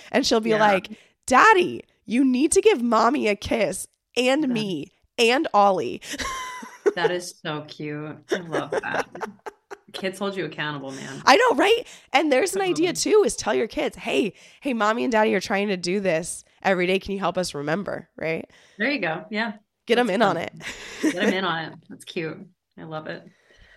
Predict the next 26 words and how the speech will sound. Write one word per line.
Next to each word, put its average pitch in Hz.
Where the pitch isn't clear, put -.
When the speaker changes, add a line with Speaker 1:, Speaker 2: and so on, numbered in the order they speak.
Speaker 1:
What 226
else? 208
What 233
other 233
thoughts 190
do 180
you 185
have, 156
Kathleen? 160
Speaker 2:
Um, 240
honestly, 330
I 214
don't, 202
because, 175
like 185
I 185
said, 185
this 170
is 185
something 165
that 151
we 160
are 160
constantly 165
working 185
on 214